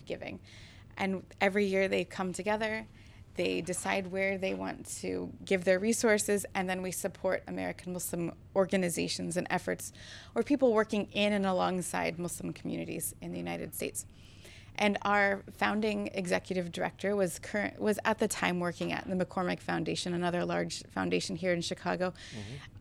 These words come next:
Speaker 1: and was really able to work with the donors to say, "Here's how you set up a grant-making process. Here's how we reach out to people." And he really provided sort of the structure for how to make it go. And we, uh, Pillars found itself in rooms with large foundations like the Ford Foundation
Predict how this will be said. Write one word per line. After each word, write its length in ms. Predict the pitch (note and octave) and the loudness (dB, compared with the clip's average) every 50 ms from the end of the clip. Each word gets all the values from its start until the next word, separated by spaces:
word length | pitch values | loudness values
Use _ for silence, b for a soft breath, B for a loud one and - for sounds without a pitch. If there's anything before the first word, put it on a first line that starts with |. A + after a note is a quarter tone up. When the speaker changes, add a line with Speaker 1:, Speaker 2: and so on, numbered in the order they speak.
| - - | 0 6
Speaker 1:
and 220 | - G#3+ G#3+ G#3+ G#3 | 6 6 8 8 6
was 200 | G#3+ G#3 G#3 G#3+ | 6 6 6 8
really 280 | A#3 A#3 A#3 A#3 - | 10 10 10 10 8
able 300 | - G3+ G3 G3+ G3+ G3 | 8 6 6 6 6 4
to 440 | F#3+ - - - - G3 F#3 F3+ F3+ | 4 2 0 0 2 2 4 4 2
work 480 | - - - F#3 F#3 G3 G#3 G3+ - G#3+ | 2 0 -2 0 2 4 4 4 4 2
with 120 | G3+ G3 | 2 2
the 80 | G3 F#3 | 2 2
donors 340 | F#3 F#3 F#3 F#3 F3+ E3+ | 2 2 2 0 -2 -2
to 60 | - - | -2 -2
say, 140 | - G3 F3+ | -2 -2 -4
"Here's 320 | - - A#3+ A#3+ A#3+ - | 0 2 4 4 4 4
how 80 | B3+ B3+ | 4 4
you 140 | B3 A#3+ A3 | 6 6 6
set 200 | - - G#3 G#3 | 4 4 4 4
up 160 | G3+ - - | 2 2 0
a 80 | F3+ | -2
grant-making 600 | E3 - G3 G#3+ - A3 G#3 G3 - - G3+ G3 - | 0 0 0 0 2 0 0 0 0 0 -2 0 2
process. 520 | - G3+ G3 F#3 - G3+ F#3+ F#3 - - - B B B B B B B B B B | 2 2 2 2 2 0 0 0 -2 -4 -8 B B B B B B B B B B
Here's 360 | B - - A3 G#3 G#3 G3 - | B 4 8 8 10 8 8 6
how 180 | - F#3+ F#3+ | 6 8 8
we 100 | F#3+ F3+ | 8 8
reach 260 | F3 F#3 G3+ G#3 - | 6 4 4 4 6
out 220 | - G#3 G3+ G3+ - | 6 6 6 4 2
to 60 | - | -2
people." 300 | - - G3 G3 - - | -2 -2 -2 2 4 4
And 120 | - F3+ F3 | 4 4 4
he 120 | F#3 F#3 F#3 | 2 2 4
really 320 | F#3+ F#3+ F#3+ F#3+ F#3+ F#3 | 4 6 6 6 4 2
provided 580 | - - F#3+ F3 E3+ F#3 F#3 F#3+ F#3 F3+ E3+ - | 2 2 2 4 4 4 4 4 4 4 2 0
sort 200 | - F#3 F3+ F3 | -2 -2 -2 -2
of 80 | F3 | -2
the 80 | - E3+ | -2 -2
structure 520 | - - - F#3+ F3+ - - - - - | 0 2 2 2 0 2 0 -2 -2 -2
for 440 | - - - E3+ D#3 - - - - - - - - | -4 -6 -4 -2 -2 -2 -2 -4 -4 -8 -12 -18 -14
how 240 | - - F#3 F#3 | -6 -2 0 0
to 100 | F3 F3 | 0 0
make 240 | E3+ - D#3+ F3 - | -2 -4 -4 -6 -6
it 140 | - - E3 | -8 -8 -6
go. 300 | E3 F#3 F#3 E3+ F3 F3+ - B B B B B B B B B B B | -4 -2 -2 -2 -2 -6 -8 B B B B B B B B B B B
And 180 | - G#3+ G#3 | 6 8 8
we, 340 | G#3 G#3+ G#3 G3+ G3 - - - | 8 6 6 6 4 4 2 2
uh, 220 | - F#3+ F#3 - | 2 2 2 2
Pillars 400 | - - A#3+ A#3+ A#3+ A#3 - - | 0 4 6 8 8 8 6 4
found 260 | - A3+ A3+ B3 B3+ | 4 6 8 10 10
itself 380 | C4 B3+ - - B3 A#3+ G#3 - | 8 8 6 6 4 4 4 2
in 200 | - G#3+ G3+ G3 | -2 -2 -2 0
rooms 440 | F#3+ G#3 A3+ A3+ A3 G#3+ G#3 G#3 F#3 | 0 0 2 2 2 0 0 0 0
with 360 | F#3 F#3 F3+ - - - F3+ | 0 0 -2 -2 -6 -6 -2
large 360 | F#3 F#3+ G3+ G#3 F#3+ - - | 2 4 4 4 4 0 -2
foundations 560 | - G3 F#3+ F#3 F3+ F#3+ F3+ - F#3 F3+ - | 0 0 2 2 2 2 0 0 -2 -4 -4
like 160 | E3+ E3 - - | -4 -6 -6 -6
the 80 | F#3 | -8
Ford 340 | - - G3 G3 F#3+ F#3 F3 | -6 -2 0 2 2 2 0
Foundation 800 | - F#3 - - E3 E3+ - - - - - - - - - | -2 -4 -4 -4 -4 -6 -6 -6 -6 -6 -8 -8 -8 -8 -10